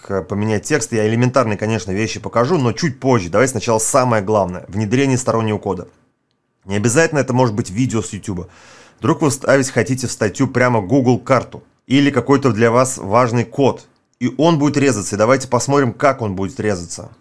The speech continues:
Возьмем, к примеру, мой канал и последний ролик, который у меня был записан. Будем вставлять не ссылку, да, а здесь есть у каждого ролика "Поделиться".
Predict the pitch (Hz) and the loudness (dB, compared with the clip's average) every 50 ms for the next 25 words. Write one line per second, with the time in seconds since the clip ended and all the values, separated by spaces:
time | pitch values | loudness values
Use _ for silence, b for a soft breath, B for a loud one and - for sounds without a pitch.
0 | _ - - 107 113 104 143 165 170 175 175 139 - _ _ _ - - - 123 | _ -6 -2 -2 0 0 2 2 2 2 0 0 -4 _ _ _ -12 -4 0 0
1 | 127 135 147 156 151 147 120 104 92 - - _ _ _ _ _ - 101 123 131 | 2 4 4 4 4 4 2 2 0 -4 -8 _ _ _ _ _ -4 0 2 2
2 | 131 131 - 123 120 127 131 135 131 117 - - 123 123 - 117 113 - - 127 | 2 2 2 0 2 2 2 2 2 2 0 0 -2 0 0 0 -2 -2 0 0
3 | 131 113 117 113 110 110 117 127 123 113 107 - - _ - 101 85 - 113 113 | 0 0 0 0 2 2 2 2 2 0 -2 -6 -10 _ -10 -8 -6 -2 -2 0
4 | 107 107 107 104 101 110 98 104 113 110 - 113 - - - 120 - _ _ _ | 0 0 0 0 0 0 0 -2 -2 -4 -4 -8 -10 -10 -12 -16 -18 _ _ _
5 | _ _ _ _ _ _ _ _ _ _ _ _ _ _ _ _ _ _ _ _ | _ _ _ _ _ _ _ _ _ _ _ _ _ _ _ _ _ _ _ _
6 | _ _ _ _ _ _ _ _ _ _ _ _ _ _ _ _ _ _ _ _ | _ _ _ _ _ _ _ _ _ _ _ _ _ _ _ _ _ _ _ _
7 | _ _ _ _ - 117 156 160 143 143 127 - - 135 135 143 135 123 120 123 | _ _ _ _ -4 -2 0 2 2 2 2 2 2 2 4 4 2 2 2 2
8 | 123 123 - - - 190 214 208 170 147 113 101 113 123 143 - - - 95 98 | 0 0 0 2 2 2 2 2 2 0 0 2 4 4 4 2 0 -2 -4 -4
9 | 95 92 110 147 147 143 - - 120 135 127 127 113 - 127 127 117 101 113 113 | -2 -2 -2 -2 -2 -2 -2 0 0 0 0 -2 -2 0 0 0 2 2 0 0
10 | 151 160 147 - 123 - - 135 107 110 135 131 135 123 - - - - - | 0 0 -2 -2 -4 -4 -2 -2 0 0 0 0 0 -2 -4 -6 -10 -12 -14